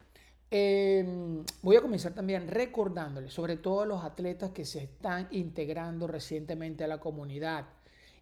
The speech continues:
Y esto también sirve de recordatorio para los atletas que ya,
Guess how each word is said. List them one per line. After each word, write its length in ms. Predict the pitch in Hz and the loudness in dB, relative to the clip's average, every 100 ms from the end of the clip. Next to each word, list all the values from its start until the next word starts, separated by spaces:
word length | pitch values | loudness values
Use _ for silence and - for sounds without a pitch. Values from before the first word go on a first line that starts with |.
| - | 0
Y 180 | 190 185 | 4 4
esto 260 | 180 190 | 4 -4
también 440 | 196 185 190 185 156 | -4 -2 0 0 -4
sirve 480 | - 208 190 185 | -4 -2 0 0
de 140 | 165 165 | -2 -4
recordatorio 920 | 165 160 165 180 175 175 165 170 165 | -6 -6 -4 -4 -4 -4 -2 -6 -6
para 180 | 170 180 | -6 -4
los 100 | 190 | -6
atletas 440 | 190 175 165 185 - | -6 -10 -8 -10 -8
que 220 | 160 151 | -10 -2
ya, 360 | 180 180 180 | -2 -2 -6